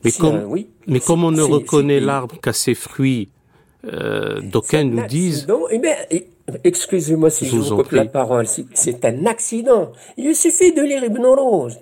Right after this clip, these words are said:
Speaker 2: Quand il disait, par exemple,
Speaker 1: Ibn Rushd
Speaker 2: que
Speaker 1: à Averroès.
Speaker 2: Averroès, et voilà, quand il, la loi islamique, euh,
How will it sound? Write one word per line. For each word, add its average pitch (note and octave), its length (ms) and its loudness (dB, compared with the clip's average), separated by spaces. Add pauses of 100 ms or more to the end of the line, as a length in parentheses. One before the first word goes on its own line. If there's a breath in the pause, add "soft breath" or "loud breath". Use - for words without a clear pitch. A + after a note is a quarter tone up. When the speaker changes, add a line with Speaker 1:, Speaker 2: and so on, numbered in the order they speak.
(120)
Speaker 2:
Quand B3+ 280 2
il A#3 180 -2
disait, A3+ 360 2
par G#3+ 220 0
exemple, G3+ 640 0
Speaker 1:
Ibn A#2 220 0
Rushd G2 280 2
Speaker 2:
que G#2 200 2
Speaker 1:
à G#2 80 -2
Averroès. G#2+ 720 -2 (160)
Speaker 2:
Averroès, F3+ 800 4
et C3 40 -4
voilà, E3+ 380 4
quand E3 360 -2
il, C#3 1120 -10 (480)
la D#3 160 0
loi E3+ 260 2
islamique, E3+ 800 -2
euh, C#3 320 -4